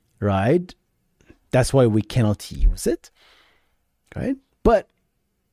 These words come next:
what they are inventing eff-, effectively is inventing the same concept of a segment, but as a, as a, as a decre-, a discrete message here. Obviously, it's more complicated than I'm mentioning, but,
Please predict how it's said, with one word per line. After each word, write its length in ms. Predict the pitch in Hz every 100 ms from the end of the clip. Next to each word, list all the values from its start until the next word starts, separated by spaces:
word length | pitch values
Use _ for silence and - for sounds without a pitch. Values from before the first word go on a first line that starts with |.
| _
what 200 | 147 156
they 100 | 202
are 160 | 196 160
inventing 420 | 143 180 180 156
eff-, 140 | 135
effectively 600 | 151 147 143 160 - 147
is 100 | 131
inventing 720 | 127 - 78 123 135 135 135 117
the 120 | 113
same 400 | - - 147 139
concept 680 | - 139 139 - 165 - - _ - - -
of 140 | 117
a 80 | 131
segment, 540 | 120 123 117 143 175 117
but 80 |
as 80 | 120
a, 220 | 120 120 123
as 160 | 113
a, 100 | 113 - _ -
as 300 | 120 110 107
a 80 | 113
decre-, 420 | 110 - 120 117
a 60 |
discrete 640 | 110 107 - - 120 113 107
message 440 | 101 98 - -
here. 220 | - 87 - _ _ _ _ _ _ _ _ _
Obviously, 380 | 143 156 139 117
it's 160 | 107 -
more 160 | 107
complicated 720 | 92 87 78 73 - 87 80
than 160 | - -
I'm 200 | 67 - _
mentioning, 520 | - - - - - -
but, 180 | -